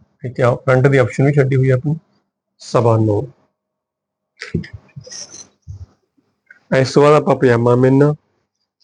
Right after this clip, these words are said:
ਜਿਵੇਂ ਇੰਨੇ ਕੱਦ ਕਾਠ ਦਾ ਬੰਦਾ ਤਾਂ ਇਸ ਕੱਪੜੇ ਦੇ ਉੱਪਰ ਛੇ ਮੀਟਰ ਕੱਪੜਾ ਲੱਗੂਗਾ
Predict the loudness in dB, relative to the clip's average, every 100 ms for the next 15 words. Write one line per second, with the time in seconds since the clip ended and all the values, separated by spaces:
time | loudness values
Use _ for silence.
0 | _ _ _ _ _ -20 _ -20 -20 -20
1 | _ _ -2 2 2 2 2 4 4 4
2 | 0 4 2 4 2 2 2 2 2 0
3 | 0 0 -2 -4 0 0 0 -2 -2 -2
4 | 2 2 2 0 -2 -2 0 0 0 0
5 | 2 2